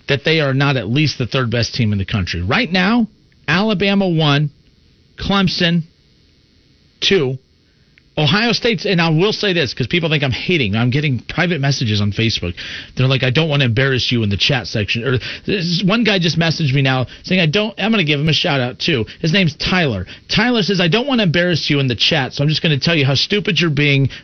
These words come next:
privately. The fact that you're defending Clemson just shows that you're part of the E S P N bias. We know who signs your paychecks." Let's be clear. E S P N doesn't sign my paychecks. I know that's kinda crazy to think about. E S P N doesn't sign my paychecks.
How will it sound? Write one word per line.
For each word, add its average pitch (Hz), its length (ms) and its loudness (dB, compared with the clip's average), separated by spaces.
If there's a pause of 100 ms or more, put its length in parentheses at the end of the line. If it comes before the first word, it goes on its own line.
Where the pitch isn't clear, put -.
(120)
privately. 101 680 -2 (260)
The 147 100 2
fact 196 260 0
that 202 80 0
you're 190 100 2
defending 175 460 0
Clemson 143 420 0
just 131 180 2
shows 156 260 0
that 131 100 -2
you're 151 180 0
part 156 220 -2
of 135 40 -2
the 135 200 -2
E 143 60 2
S 139 180 -2
P 143 140 0
N 127 120 2
bias. 117 520 0 (220)
We 135 160 2
know 151 180 2
who 143 100 2
signs 127 360 0
your 117 120 -2
paychecks." 104 500 -2 (320)
Let's 269 200 0
be 285 120 -2
clear. 185 240 -2 (1120)
E 143 80 2
S 139 80 2
P 135 120 -2
N 123 60 2
doesn't 101 180 0
sign 104 120 -2
my 85 100 -2
paychecks. - 520 -10 (800)
I 101 60 0
know 98 100 0
that's 98 160 -4
kinda 90 220 -4
crazy 95 340 -2
to 85 80 -6
think 117 180 -2
about. 87 140 -2
E 117 140 2
S 98 80 0
P - 160 -2
N 92 60 0
doesn't 85 300 -6
sign 80 200 -4
my - 100 -10
paychecks. - 560 -6